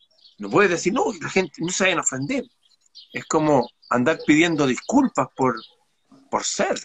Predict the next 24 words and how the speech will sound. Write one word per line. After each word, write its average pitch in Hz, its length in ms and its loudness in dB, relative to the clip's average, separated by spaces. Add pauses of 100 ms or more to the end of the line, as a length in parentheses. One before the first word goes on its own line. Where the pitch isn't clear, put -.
(140)
por 104 140 -2
existir. - 580 -4 (960)
Eh, 113 280 2 (120)
se - 240 0
ve 175 160 4
ahora 208 260 4
como 147 140 0
un 135 80 4
ataque 135 240 2
a 131 40 4
la 127 280 2
masculinidad 127 680 -2
abiertamente, 135 760 0
sí, 131 220 -2 (680)
pero 117 160 0
ya 117 280 0
fuimos 160 360 -4
precedidos 147 460 2
con 131 140 -4
un 123 120 -2
ataque 127 300 0
a 117 40 2
la 113 100 2
feminidad 151 560 2